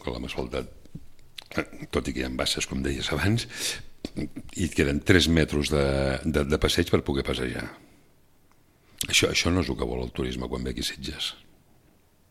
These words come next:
Això no. I és un problema difícil de solucionar,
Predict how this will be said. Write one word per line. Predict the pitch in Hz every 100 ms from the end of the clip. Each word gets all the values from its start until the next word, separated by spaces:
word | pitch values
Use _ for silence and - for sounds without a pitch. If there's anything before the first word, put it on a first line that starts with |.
| _ _ _ _ _ -
Això | -
no. | - - - -
I | -
és | 104
un | 110
problema | 98 123
difícil | 107 117 107
de | 95
solucionar, | - 87 - 73